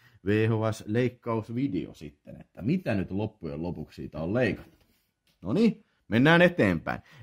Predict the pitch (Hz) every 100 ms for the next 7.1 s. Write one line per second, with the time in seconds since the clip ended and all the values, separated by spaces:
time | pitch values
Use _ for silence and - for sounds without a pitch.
0 | - 85 170 208 220 196 175 165 - 147
1 | 151 107 90 104 131 - - - - 90
2 | 160 208 202 190 175 208 196 185 190 202
3 | 208 208 208 226 226 - - - - -
4 | - - 226 220 220 165 117 107 98 76
5 | 95 101 90 87 147 135 113 107 98 87
6 | 90 85 76 87 82 78 76 78 78 65
7 | -